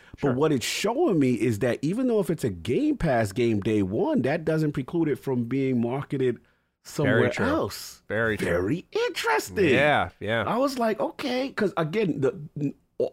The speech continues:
Speaker 2: the old, I guess my old way of thinking would be, "Oh, it's Game Pass day one.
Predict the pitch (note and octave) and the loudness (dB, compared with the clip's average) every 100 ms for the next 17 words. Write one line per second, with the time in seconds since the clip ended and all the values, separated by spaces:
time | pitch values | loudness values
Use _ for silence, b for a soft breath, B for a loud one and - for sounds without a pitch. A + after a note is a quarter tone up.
0 | - C3 C3+ C#3+ F3+ F3 A2 G#2+ A#2 - | -2 -4 0 0 2 2 2 0 -2 -6
1 | _ _ F#2+ G#2 A2+ G#2 G2+ F2 F2+ E2 | _ _ -4 0 0 2 0 0 0 -2
2 | - F2 - F#2 G2+ F#2+ B B - G3 | -4 -4 -4 -2 0 -2 B B 0 2
3 | A2 C3+ C3 D3 A#2 G2 G#2+ G2+ A2 G#2 | 2 0 0 0 0 0 0 2 2 2
4 | G2+ | 0